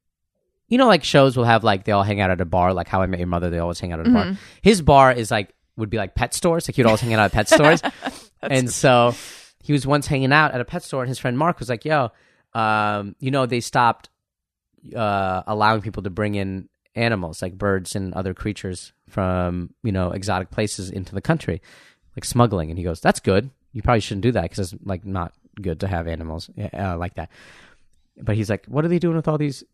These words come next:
Speaker 1: birds that are, like, here?" And he goes, "Oh, they're just quarantined in Southern California. They're just, like, over there.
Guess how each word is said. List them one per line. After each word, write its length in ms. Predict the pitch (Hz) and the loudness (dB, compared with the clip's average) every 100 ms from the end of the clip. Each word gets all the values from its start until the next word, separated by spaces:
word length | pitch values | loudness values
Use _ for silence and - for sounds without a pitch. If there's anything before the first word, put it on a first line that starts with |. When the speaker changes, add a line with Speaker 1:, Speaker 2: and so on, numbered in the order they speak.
| _ _ - | _ _ -6
Speaker 1:
birds 460 | 113 170 123 - - _ _ _ _ _ _ _ _ _ - | 0 0 0 -8 -20 _ _ _ _ _ _ _ _ _ -12
that 220 | 131 117 | -4 -2
are, 100 | 113 | 0
like, 220 | 110 104 | -2 -4
here?" 360 | - 196 147 87 _ _ _ _ _ _ _ _ _ _ _ - | -4 -2 -2 -4 _ _ _ _ _ _ _ _ _ _ _ 0
And 80 | 139 | 6
he 60 | |
goes, 160 | 147 147 | 6 6
"Oh, 140 | 220 | 4
they're 120 | 160 | 2
just 180 | 151 - | 0 -2
quarantined 720 | - 233 339 - 123 95 107 135 - | 0 0 0 0 0 0 -4 -10 0
in 400 | 143 135 139 135 | 2 2 0 0
Southern 280 | - 147 151 | 2 2 4
California. 560 | 160 156 180 196 143 | 4 4 4 4 4
They're 100 | 101 | 0
just, 220 | 104 113 - | -4 -4 -6
like, 180 | 110 110 | -6 -6
over 220 | 135 120 | -6 -4
there. 240 | 92 95 | -6 -8